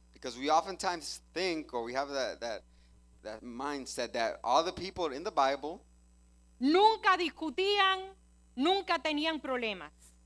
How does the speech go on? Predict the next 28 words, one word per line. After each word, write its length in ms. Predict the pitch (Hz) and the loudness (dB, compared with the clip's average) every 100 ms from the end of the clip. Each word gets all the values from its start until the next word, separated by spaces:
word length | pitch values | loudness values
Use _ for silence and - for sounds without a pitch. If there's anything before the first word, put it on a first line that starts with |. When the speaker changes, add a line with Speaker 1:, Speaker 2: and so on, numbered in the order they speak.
| _ | _
Speaker 1:
the 80 | - | -16
people 240 | - 151 165 | -8 -2 -2
in 40 | |
the 60 | 160 | 2
Bible 240 | 156 147 | 2 2
never 300 | 135 139 147 | 0 -2 0
had 240 | 147 143 123 - - - | 2 2 2 -6 -20 4
problems, 520 | 143 156 160 160 156 | 8 8 6 -4 -6
they 120 | 131 | -8
never 520 | 120 127 135 127 117 113 | -6 -4 -4 -4 -6 -8
had 120 | 120 120 | -10 -10
a 20 | |
discussion 540 | 117 - 135 135 151 | -6 -2 0 0 -2
with 100 | 135 | -8
anybody. 520 | 139 147 143 143 147 147 _ _ _ - - _ _ _ | -8 -8 -6 -6 -8 -16 _ _ _ -20 -20 _ _ _
Speaker 2:
Y 560 | 330 339 339 339 330 - - - - - _ _ _ - | 2 4 4 2 0 -6 -20 -20 -20 -20 _ _ _ -18
quiero 440 | - 339 392 427 415 | -2 6 8 8 4
mirar 420 | 381 339 349 349 | 2 4 6 4
una 380 | 294 359 392 370 | 0 0 0 0
situación 760 | - 311 277 269 262 311 330 349 | -2 -4 0 -2 0 -4 -4 -4
en 100 | 294 | -2
particular 920 | 254 - 254 - 240 233 208 240 302 - | -2 -4 -10 -8 -2 2 2 0 -10 -12
Speaker 1:
And 80 | 113 | -4
I 40 | |
wanna 220 | 240 156 | -2 0
look 180 | 151 160 | 0 0
at 80 | 165 | 2
a 320 | 135 117 95 | 4 2 0